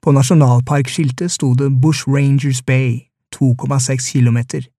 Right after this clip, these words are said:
og Cape Shank, fem komma fire kilometer. Hal Chalice tok seg forbi bommen som skulle holde terrengsyklister unna, og fulgte stien videre derfra.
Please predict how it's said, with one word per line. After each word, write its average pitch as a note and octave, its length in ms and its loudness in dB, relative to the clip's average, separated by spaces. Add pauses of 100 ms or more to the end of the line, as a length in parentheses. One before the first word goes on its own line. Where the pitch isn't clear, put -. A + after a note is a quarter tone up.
(420)
og B2+ 80 -4
Cape C3+ 320 -4
Shank, C#3+ 540 -6 (260)
fem A#2 240 0
komma C3 160 2
fire B2 400 0
kilometer. B2+ 560 -2 (480)
Hal D3 240 2
Chalice C#3 480 0
tok C3+ 160 2
seg C#3+ 160 -4
forbi C#3 240 2
bommen B2+ 480 4
som C#3+ 80 -4
skulle C#3 240 -2
holde B2+ 320 0
terrengsyklister B2 920 -2
unna, C#3 240 -2 (420)
og C3+ 160 -4
fulgte D3 320 0
stien B2 400 2
videre A2+ 400 0
derfra. A#2+ 460 -4